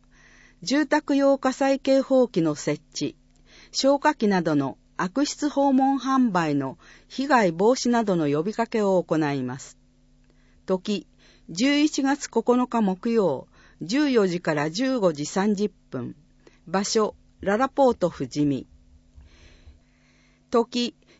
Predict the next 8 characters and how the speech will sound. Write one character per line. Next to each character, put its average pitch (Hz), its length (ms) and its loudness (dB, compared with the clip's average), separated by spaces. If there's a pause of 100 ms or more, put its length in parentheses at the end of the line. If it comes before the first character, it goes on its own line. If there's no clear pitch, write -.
十 294 320 2
一 294 220 0
月 269 280 0
十 262 280 0
二 269 180 4
日 254 280 0
日 214 340 0
曜、 180 340 0